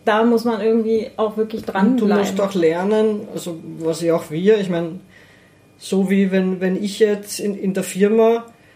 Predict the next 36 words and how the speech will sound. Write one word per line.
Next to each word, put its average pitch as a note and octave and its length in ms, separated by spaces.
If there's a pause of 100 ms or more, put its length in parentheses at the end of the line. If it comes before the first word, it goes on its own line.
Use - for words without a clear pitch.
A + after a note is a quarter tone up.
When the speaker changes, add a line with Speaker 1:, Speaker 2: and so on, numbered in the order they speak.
(180)
Speaker 2:
äh, - 40 (880)
eine F#3+ 340
Zahl F3+ 380
sehe, A3+ 440
die A3 200
in G#3+ 80
Excel G3 340
berechnet G3+ 500
wurde B3 440
und G3+ 200
ich G3+ 160
kann G#3 260
auf G3+ 220
Anhieb A3 360
sagen, G3+ 580 (340)
„Nö, G#3+ 280
die B3 120
kann G#3 220
nicht G3+ 200
stimmen“, B3 560
weil G#3 160
ich A3 160
ungefähr A#3+ 600
ein A3 100
Gefühl A#3 340
habe, A#3 220
was G3+ 200
sind G3+ 200
die G3 80
Zahlen, F#3+ 460
weil G#3 120
ich G#3 140
rechnen F3+ 380
kann. E3 280 (500)
Und F#3+ 200
genauso G#3+ 720